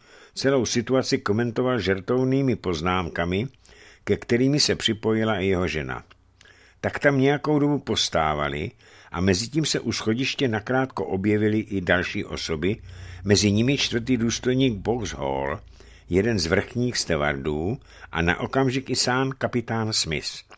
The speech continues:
Manželé Chambersovi, kteří na rozdíl od všech pěti poštovních úředníků katastrofu Titaniku přežili, se později přiznali,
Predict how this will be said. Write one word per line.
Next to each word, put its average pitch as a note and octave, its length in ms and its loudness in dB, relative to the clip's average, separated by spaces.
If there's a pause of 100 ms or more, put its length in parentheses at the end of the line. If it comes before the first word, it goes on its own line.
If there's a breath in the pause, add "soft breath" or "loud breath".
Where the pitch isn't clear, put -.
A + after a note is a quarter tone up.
(480 loud breath)
Manželé F#2+ 340 2
Chambersovi, C3 680 0
kteří A2+ 280 0
na G2 140 4
rozdíl B2+ 360 0
od - 140 -8
všech - 280 -6
pěti B2+ 300 -4
poštovních A2+ 600 -4
úředníků A2+ 540 -2
katastrofu B2 640 -6
Titaniku A#2+ 520 -4
přežili, E2 540 -4 (600 loud breath)
se G2+ 160 2
později B2+ 420 0
přiznali, C#2+ 720 -4